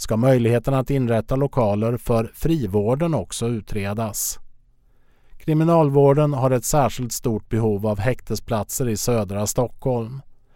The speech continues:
Än så länge är vi i ett tidigt skede och efter förstudien behövs flera vägvalsbeslut inom myndigheten innan vi tydligare kan säga om och i så fall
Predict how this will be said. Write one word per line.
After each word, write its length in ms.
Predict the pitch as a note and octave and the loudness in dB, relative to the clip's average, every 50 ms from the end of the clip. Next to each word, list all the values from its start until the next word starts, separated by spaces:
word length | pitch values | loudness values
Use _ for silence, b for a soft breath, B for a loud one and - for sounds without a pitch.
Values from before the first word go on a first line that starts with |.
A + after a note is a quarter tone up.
| b b b b b b | b b b b b b
Än 220 | C3 B2+ B2 A#2+ | -2 0 0 0
så 140 | - - D3 | 0 0 2
länge 420 | D#3 D#3 C#3+ C3 C3 C3+ C#3 C#3+ C#3 - | 2 4 4 4 2 2 2 0 -2 -2
är 160 | C3+ B2+ A#2+ | 0 0 2
vi 120 | A2+ A#2 | 2 2
i 80 | A#2+ C3 | 2 2
ett 160 | C3+ - - | 2 0 0
tidigt 480 | - - A2 C3 A#2 G2+ A2+ B2 - - | -2 0 0 0 0 0 0 0 -2 -2
skede 540 | - - D#3+ C3 G#2 G2+ G2 A2+ A2+ A2 b b b b | -2 0 0 2 0 0 0 0 0 0 b b b b
och 240 | b b b D3+ D3 | b b b 2 2
efter 260 | C#3+ - - - E3+ | 2 2 0 -4 -6
förstudien 760 | - - F#3 E3 C#3+ - - - A#2 A2+ A#2 B2+ D3+ D3+ C#3+ | 0 2 2 2 2 0 0 -2 -2 -2 -2 0 0 0 2
behövs 420 | C#3 C3+ B2+ C3 C3 C3 - - - | 2 2 4 4 2 0 -4 -10 -12
flera 460 | - - D3 D#3 E3 D#3 D3+ D3+ C#3+ | -6 -2 0 2 2 4 4 4 4
vägvalsbeslut 1200 | C#3 D3 C#3+ B2+ G#2+ F#2 G2+ G#2 G2+ G2 F#2+ - - - - A2+ G#2+ - C#3+ C#3+ C3+ A#2 - - | 4 4 4 4 4 2 0 0 0 0 -2 -4 -8 -6 -4 -4 -4 -2 -2 -2 -2 -2 -4 -8
inom 440 | - C#3+ C3+ B2 A2 G#2+ A2 A2 A#2 | -4 -2 -2 0 0 0 0 0 0
myndigheten 840 | A#2+ A#2+ A2 G2 F#2+ G2+ G#2+ G#2+ G#2 G#2 - - A#2+ A2+ A2 A#2+ B2 b b b b b b b | 0 0 0 -2 -2 -2 -2 -2 -2 -4 -4 -4 -2 -2 -2 -4 -6 b b b b b b b
innan 320 | - E3 E3 C#3 C3+ C3+ | -2 0 2 2 2 2
vi 100 | C#3+ C#3 | 2 0
tydligare 680 | - - - E3+ D#3+ C3 A2 A2 A2 B2 C#3+ C#3+ D#3+ D3+ | -2 -2 0 0 2 2 0 0 2 2 2 2 2 0
kan 180 | - C#3 C3+ | 0 -2 -2
säga 320 | C3 - C#3+ A#2+ A2 A2+ G#2+ | 0 0 0 0 0 0 -2
om 420 | - B2+ C#3+ D#3+ D#3 B2 G#2 G2+ | 0 0 0 0 0 0 -2 -4
och 200 | - - - C3 | -6 -4 -2 0
i 60 | B2+ | 0
så 200 | A2 - C#3 B2+ | 0 0 -2 0
fall 200 | - - B2 A2+ | 0 0 0 -2